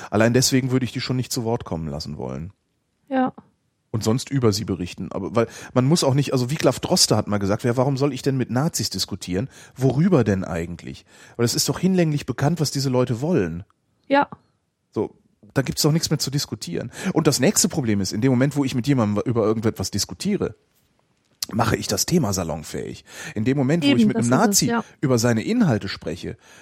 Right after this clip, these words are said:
Speaker 1: tue ich ja so, als wären diese Inhalte überhaupt diskussionsfähig, als wäre der
Speaker 2: Ja.
Speaker 1: überhaupt satisfaktionsfähig. Äh, ja, das ist, äh, allein das ist ja schon was, was ich nicht möchte.
Speaker 2: Ja.
Speaker 1: Aber es gibt halt Dinge, die finde ich so inakzeptabel, die,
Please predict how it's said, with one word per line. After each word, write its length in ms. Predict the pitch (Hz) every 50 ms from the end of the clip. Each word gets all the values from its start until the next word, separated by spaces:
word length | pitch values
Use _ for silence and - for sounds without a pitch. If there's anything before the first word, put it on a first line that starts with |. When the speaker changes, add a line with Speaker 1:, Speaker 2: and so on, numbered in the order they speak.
| - - -
Speaker 1:
tue 260 | - - 233 294 -
ich 160 | - 117 -
ja 140 | 120 107 101
so, 240 | 92 104 131 165 - -
als 200 | 127 113 - 127
wären 200 | 139 165 175 160
diese 180 | 139 135 120 123
Inhalte 400 | - 165 175 135 139 131 - 135
überhaupt 300 | 135 120 120 135 - -
diskussionsfähig, 840 | 127 - - 127 113 117 107 101 95 - - 180 214 196 127 -
als 140 | 98 113 -
wäre 180 | 127 120 110 110
der 120 | 127 135
Speaker 2:
Ja. 60 | 254 170
Speaker 1:
überhaupt 260 | 117 120 110 110 -
satisfaktionsfähig. 1160 | - 156 165 - 180 - - 127 113 - - - 110 107 101 - - - 101 90 92 92 - _ - - - - - - - -
Äh, 320 | - 117 85 - 101 85 80 85 67 82 98
ja, 260 | 120 117 90 80 113 - _ _ _ _ _ _ _ _ _ -
das 220 | 117 110 143 127 160
ist, 160 | 143 - -
äh, 120 | 92 104 82 98 113 85
allein 260 | 65 87 117 123 123
das 140 | 120 151 170
ist 140 | 175 160 -
ja 60 | 117 104
schon 140 | 120 107
was, 140 | 92 92 -
was 120 | 98 92 87
ich 100 | 85 90
nicht 160 | 85 82 -
möchte. 380 | 87 85 80 - - 113 - _ _ _ _ _ _ _ -
Speaker 2:
Ja. 140 | 269 269 262
Speaker 1:
Aber 600 | - - - _ _ _ _ _ _ _ - 117
es 80 | 117 -
gibt 160 | - 147 -
halt 160 | 143 117 -
Dinge, 220 | 120 131 151 147 127
die 80 | 127
finde 240 | - - 156 143 123
ich 60 | 113 -
so 100 | 135 -
inakzeptabel, 800 | - 175 175 - - - - - 110 - - 101 90 113 135
die, 260 | 123 127 - - 104